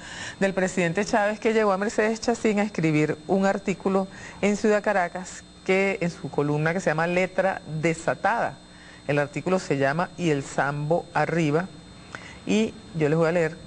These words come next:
rapidito el último párrafo. Dice Mercedes Chacín: En la Asamblea Nacional, en la entrega de la memoria y cuenta del presidente Chávez,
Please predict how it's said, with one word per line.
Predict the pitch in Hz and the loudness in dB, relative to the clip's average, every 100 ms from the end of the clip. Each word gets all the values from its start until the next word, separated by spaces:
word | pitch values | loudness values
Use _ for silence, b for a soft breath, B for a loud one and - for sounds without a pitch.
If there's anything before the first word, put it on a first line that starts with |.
| - - - - - - | -20 -20 -20 -20 -20 -6
rapidito | 156 160 160 143 139 180 - | -2 0 0 -2 -2 -4 0
el | 156 | 0
último | 143 139 185 170 | 2 0 0 2
párrafo. | 202 247 220 - | 2 0 -2 -6
Dice | 139 139 180 | -6 -2 0
Mercedes | 180 - 190 170 | 0 2 0 2
Chacín: | 160 - 226 202 160 - | -2 0 0 0 -2 -2
En | 170 | 2
la | 170 | 2
Asamblea | 156 156 147 151 | 2 -2 0 0
Nacional, | 185 196 170 185 | 0 0 0 0
en | 214 | 0
la | |
entrega | 175 160 147 175 | 0 2 2 2
de | |
la | 180 | 0
memoria | 156 147 147 | -2 0 0
y | 170 | 0
cuenta | 190 180 190 | 0 2 0
del | 175 | 0
presidente | 151 151 147 139 170 | -2 -2 -4 -2 -2
Chávez, | 196 190 202 | 0 0 -2